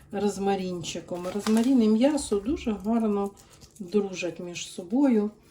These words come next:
М, ох, і пахучі. І так потрішечки ось трошки сиплю розмаринчика для аромату. І тепер мені треба що?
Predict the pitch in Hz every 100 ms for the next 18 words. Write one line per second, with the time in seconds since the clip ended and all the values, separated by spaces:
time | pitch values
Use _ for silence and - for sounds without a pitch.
0 | - - - - 233 226 208 180 165 220
1 | 220 - 202 - 196 - 190 180 - 208
2 | 214 381 403 220 214 - 233 220 285 285
3 | 208 285 - 392 392 - 403 - - 185
4 | - - - - - - - 214 208 190
5 | 190 185 180 180 165 156 180 175 170 180
6 | 175 175 170 160 156 165 - - - -
7 | - - 311 302 359 415 415 285 277 269
8 | 262 240 233 214 214 - 339 427